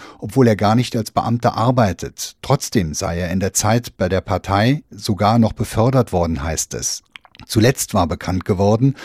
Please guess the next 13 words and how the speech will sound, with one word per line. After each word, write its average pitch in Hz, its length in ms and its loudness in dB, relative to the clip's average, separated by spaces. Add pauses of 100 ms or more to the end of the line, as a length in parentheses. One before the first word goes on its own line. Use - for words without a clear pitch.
(240)
dass - 200 -4
das - 180 -4
Innenministerium 98 1080 4
einer 92 220 -2
Beamtin 101 500 2
Sonderurlaub 101 680 4
gewährt 95 380 -2
hatte, 120 320 2 (340)
um 113 140 4
den 107 140 4
S-P-D-Wahlkampf 113 1000 2
zu - 160 0
organisieren. 82 840 -4